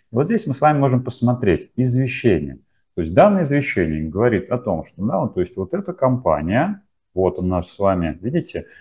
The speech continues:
электронный адрес, идентификатор абонента, собственно, по которому происходит идентификация, а, в электронном обмене, да, то есть подтверждает, что такого-такого-то был получен документ.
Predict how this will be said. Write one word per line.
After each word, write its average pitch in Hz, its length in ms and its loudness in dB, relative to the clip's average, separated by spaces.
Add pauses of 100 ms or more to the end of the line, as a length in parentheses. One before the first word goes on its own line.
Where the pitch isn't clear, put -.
(180)
электронный 95 560 0
адрес, 87 300 2
идентификатор 98 680 0
абонента, 95 480 0
собственно, - 360 -8
по - 120 -16
которому 98 480 0
происходит 104 600 -2
идентификация, 98 1120 -4 (320)
а, 85 300 4
в 80 600 2
электронном 92 560 -2
обмене, 85 420 -2
да, 85 140 -8
то - 120 -16
есть - 140 -20
подтверждает, 101 680 -2
что - 200 -18
такого-такого-то - 920 -4
был 127 200 -2
получен 101 480 -2
документ. 87 500 -4